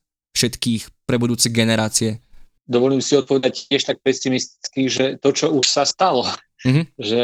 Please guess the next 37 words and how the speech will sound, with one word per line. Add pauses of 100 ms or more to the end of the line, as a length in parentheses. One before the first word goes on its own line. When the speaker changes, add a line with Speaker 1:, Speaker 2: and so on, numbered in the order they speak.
(120)
Speaker 2:
vo
veľkej
miere
sa
to
v
našej
spoločnosti
stále
berie
ako
norma, (320)
hej,
že
mnohé (720)
vlastne
ženy,
ktoré
sú
teraz
v
pozícii
mám, (100)
z (100)
ktorých
mám, (320)
akoby
reagujú
stále,
hej,
voči
svojim
možno
nevestám
alebo
dcerám,
že